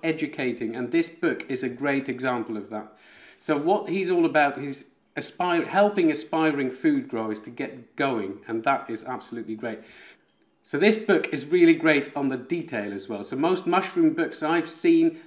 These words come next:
are very sparse in detail in terms of how much a setup costs. It tells you all about growing techniques and how you can set up a space, but not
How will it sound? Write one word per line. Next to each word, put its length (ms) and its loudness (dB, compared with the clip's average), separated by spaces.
are 260 -2
very 320 2
sparse 460 -2
in 140 -2
detail 440 -2
in 160 -4
terms 340 -4
of 200 -4
how 160 -4
much 240 -4
a 60 -8
setup 680 -8
costs. 600 -2
It 280 -8
tells 280 -2
you 80 -2
all 100 -2
about 320 -4
growing 360 0
techniques 760 -2
and 280 -2
how 320 -2
you 140 -4
can 140 -4
set 260 -6
up 100 -10
a 60 -8
space, 280 -8
but 140 -8
not 400 -2